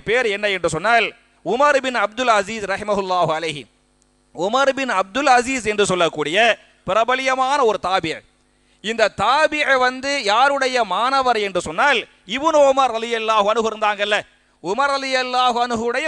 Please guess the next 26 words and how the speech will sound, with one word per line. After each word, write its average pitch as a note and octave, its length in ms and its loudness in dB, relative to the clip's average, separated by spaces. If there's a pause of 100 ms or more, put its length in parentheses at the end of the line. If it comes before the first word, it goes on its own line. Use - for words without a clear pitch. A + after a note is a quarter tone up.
(100)
ஒரு B3 160 4
வகை C4 160 -2 (120)
பேரன் B3+ 300 0
வருவாங்க. G3+ 340 0 (580)
சரி, G3 160 -4 (100)
அவங்களுக்கு C4 480 -2
பேரனை C4 320 -2
வருவாங்க. A3 360 0 (640)
யார்கிட்ட C#4+ 460 2 (180)
ஹாசா C4 420 0 (140)
உட்கார்ந்து B3 520 0
நிறைய A#3 200 0 (100)
ஹதீஸுகள் A#3+ 640 -6
பாடங்களை A3+ 500 0
படிச்சாங்கன்னு F#3 540 -6
சொன்னா G3+ 200 2 (320)
யார்கிட்ட C4+ 260 0
படிச்சாங்க? A3+ 380 0 (720)
இப்னு D4 360 0 (120)
உமர், B3 280 2 (400)
அதாவது C4 340 2
அப்துல்லா C#4+ 360 -2 (140)
பின் B3+ 160 0
உமர் B3 220 0
இருந்தாங்கல்ல, A3+ 460 -2 (140)
அப்துல்லா B3+ 360 -2